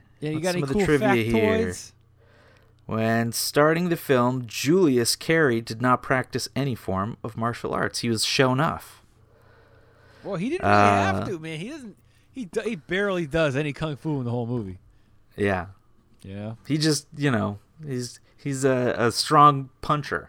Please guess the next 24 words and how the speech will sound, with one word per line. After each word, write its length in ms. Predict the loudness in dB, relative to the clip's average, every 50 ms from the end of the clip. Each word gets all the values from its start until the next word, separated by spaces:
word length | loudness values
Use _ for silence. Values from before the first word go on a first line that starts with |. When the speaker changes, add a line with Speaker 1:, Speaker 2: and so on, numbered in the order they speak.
| -12 -8 -6
Speaker 1:
Yeah, 60 | -4
Speaker 2:
That's 120 | -4 -2
Speaker 1:
he's 60 | -2 -2
Speaker 2:
what 40 | -4
Speaker 1:
just 160 | -4 -4 -4
Speaker 2:
it 40 | -4
Speaker 1:
a 20 | -2
Speaker 2:
is. 40 |
Speaker 1:
mouth, 460 | -2 -2 -2 -2 -4 -6 -10 -14 -18 -20 _ -20 _ -12
you 100 | -10 -8
know? 180 | -6 -6 -4 -4
Speaker 2:
Yeah. 200 | -2 -2 -2 -4 -6 _ _ _ _ _ -20 -20 -20 -20 -20 -20 -20 -20 -20 -8 0
Uh, 320 | 4 6 6 8 8 6 6
the 100 | 4 2
movie 280 | 4 4 4 4 4
was 200 | 4 4 4 4
a 60 | 2
critical 600 | -2 -6 -6 0 4 4 6 6 4 2 0 0 0
failure, 600 | 2 4 4 4 4 2 0 -2 -4 -4 -6 -4 -2
but 100 | 0 0
a 40 |
box 400 | 2 4 6 6 6 6 4 2 2
office 340 | 2 2 2 0 -4 -8 -6
success. 840 | -6 -8 -6 -4 -2 0 2 2 2 0 0 -2 -4 -6 -8 -10